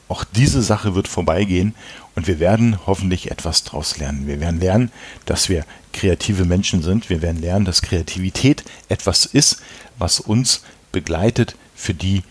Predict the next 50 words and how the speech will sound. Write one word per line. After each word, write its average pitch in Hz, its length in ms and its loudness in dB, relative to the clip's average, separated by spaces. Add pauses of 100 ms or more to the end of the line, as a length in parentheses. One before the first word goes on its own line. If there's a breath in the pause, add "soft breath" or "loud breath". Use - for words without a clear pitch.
(180)
die 95 80 -2
fotografieren, 95 720 -2
sicherlich 87 400 0
auch 80 120 -8
andere, 92 420 2
also 80 180 -4
auch 87 100 -8
für - 140 -6
die, 90 160 -4
die 82 140 -6
malen. 98 340 2
Aber 85 300 -4 (200)
wir 113 160 4
sind 104 160 0
ja 101 80 2
eine 85 120 -2
Fotogruppe, 104 600 0 (140)
bei - 80 -6
uns 101 300 -2
geht's - 180 -2
um 90 100 -4
die 85 100 -4
Fotografie. - 640 -10 (340 loud breath)
Oder 147 220 4
ihr 107 180 6
setzt - 280 0
euch - 200 -10
einfach 104 380 0
mal 95 140 2
in 80 120 -6
Photoshop, 113 580 -8 (360 loud breath)
wenn 82 120 -4
ihr - 120 -6
Photoshop - 520 -6
habt, - 220 -6
oder 101 160 4
ein 98 120 2
Programm 117 520 0 (380 loud breath)
eurer 101 360 2
Wahl, 101 320 2
wo 101 180 2
Dinge 104 280 4
möglich 98 380 0
sind, 101 240 0
wie 92 80 -4
zum - 180 -2
Beispiel 87 400 -4 (280 loud breath)
Composing 101 520 -2
zu - 160 -4
machen. 71 320 -10